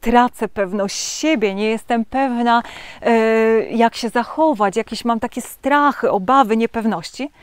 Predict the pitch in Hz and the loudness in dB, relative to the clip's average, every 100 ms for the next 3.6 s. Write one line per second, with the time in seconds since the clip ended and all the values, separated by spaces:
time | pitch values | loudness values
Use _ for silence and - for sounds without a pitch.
0 | - - - 254 277 269 254 254 233 - | -20 -20 -8 2 4 4 0 -6 -6 -4
1 | 214 - - 214 185 208 214 - - 233 | -4 -6 -2 0 0 -4 -6 -8 -4 -4
2 | - 233 233 247 254 277 311 - 247 196 | -2 -2 0 2 2 2 0 0 0 2
3 | 196 - - 165 - | 0 -2 -6 -6 -6